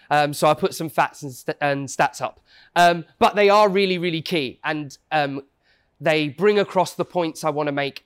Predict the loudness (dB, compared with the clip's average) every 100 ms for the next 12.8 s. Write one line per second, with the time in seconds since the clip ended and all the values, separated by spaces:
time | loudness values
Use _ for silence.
0 | -6 -4 -4 -6 -8 -6 -4 -4 -2 -2
1 | -2 -14 _ _ _ 0 2 2 4 2
2 | 2 2 -2 0 -2 0 0 -4 _ -4
3 | -4 -4 -4 -4 -6 -6 -6 -8 -12 -14
4 | _ -12 -6 -4 -4 -8 -20 -6 2 2
5 | 4 4 4 4 4 4 4 2 2 2
6 | 0 0 _ _ 0 2 4 2 0 -2
7 | -4 -6 0 2 2 0 -2 -2 -2 -2
8 | -4 -8 -18 _ _ _ _ -8 -2 0
9 | 0 -2 0 -2 0 0 2 0 -4 _
10 | _ _ _ _ 2 2 -2 _ -4 -2
11 | -2 0 0 -2 -4 -8 -6 -8 -10 -4
12 | -4 -4 -4 2 2 2 -2